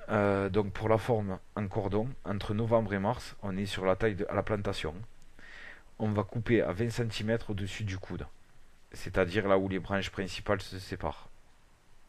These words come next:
ici. On taille toujours au-dessus d'un bourgeon qui regarde vers le sol. Et on supprime le premier œil de chaque côté du cordon.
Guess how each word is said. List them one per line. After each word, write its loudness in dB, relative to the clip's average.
ici. -8
On -2
taille 4
toujours 0
au-dessus 0
d'un 2
bourgeon 2
qui -2
regarde 0
vers 0
le 0
sol. 0
Et 6
on 4
supprime -2
le -2
premier 0
œil 4
de -6
chaque 0
côté -2
du -6
cordon. 0